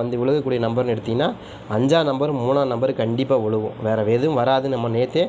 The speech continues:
ஓப்பனா சொன்னோம், ஆல் போர்டுல அஞ்சு மூணு ரொம்ப ஸ்ட்ராங்கா வரும். நீங்க மிஸ் பண்ணாம வச்சா மட்டும் போதும் அப்படிங்கிற மாதிரி நம்ம எதிர்பார்த்தோம். நல்ல ஒரு வின்னிங் தான். அதே மாதிரி நமக்கு இன்னைக்கு ஏதாவது பெண்டிங் நம்பர்லேருந்து எதாவது எடுத்தாங்களான்னா, கண்டிப்பா கிடையாது. ஒரு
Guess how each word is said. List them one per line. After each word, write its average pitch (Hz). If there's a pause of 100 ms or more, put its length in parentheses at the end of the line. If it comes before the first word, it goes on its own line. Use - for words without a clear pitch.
(420)
ஓப்பனா 131
சொன்னோம், 123 (120)
ஆல் 147
போர்டுல 131
அஞ்சு 127
மூணு 127 (120)
ரொம்ப 117
ஸ்ட்ராங்கா 110
வரும். 135 (260)
நீங்க 110
மிஸ் 135
பண்ணாம 165
வச்சா 135
மட்டும் 131
போதும் 120
அப்படிங்கிற 113
மாதிரி 123
நம்ம 110
எதிர்பார்த்தோம். 127 (420)
நல்ல 147
ஒரு 127
வின்னிங் 127
தான். 147
அதே 185 (120)
மாதிரி 185
நமக்கு 156
இன்னைக்கு 143
ஏதாவது 165 (100)
பெண்டிங் 190
நம்பர்லேருந்து 165
எதாவது 143
எடுத்தாங்களான்னா, 131
கண்டிப்பா 147
கிடையாது. 135 (400)
ஒரு 120